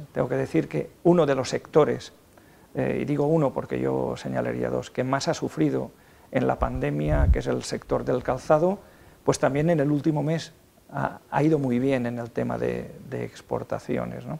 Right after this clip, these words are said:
Y después tenemos otro sector que realmente, pues, está sufriendo mucho y, y realmente que, que tiraba mucho de nuestra economía, que es el sector de la automoción, que vamos a esperar a ver si en esa reconversión, eh, pues, va adelante. Pero,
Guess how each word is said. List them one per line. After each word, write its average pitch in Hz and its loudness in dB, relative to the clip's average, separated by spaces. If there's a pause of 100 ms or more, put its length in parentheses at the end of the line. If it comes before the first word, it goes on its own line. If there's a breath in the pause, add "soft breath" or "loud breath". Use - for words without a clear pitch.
(680 loud breath)
Y 135 6
después 139 2
tenemos 156 0
otro 139 -2
sector 143 -2
que - -4
realmente, 131 -2
pues, 131 -6
está 120 -4
sufriendo 127 -4
mucho 180 -2 (220)
y, 123 -6
y 127 -4
realmente 120 -4
que, 120 -4
que - -8
tiraba 123 0
mucho 135 -4
de 120 -6
nuestra 120 -8
economía, 131 -4
que 131 -8
es 120 -8
el 120 -8
sector 120 -6
de 120 -2
la 120 -4
automoción, 131 -2 (800 loud breath)
que - 0
vamos 123 0
a 135 0
esperar 135 0
a 131 -2
ver 135 -2
si 131 -2 (200)
en 123 -8
esa - -4
reconversión, 135 -2 (500 loud breath)
eh, 123 -2
pues, 123 -2
va 123 2
adelante. 120 -6
Pero, 139 2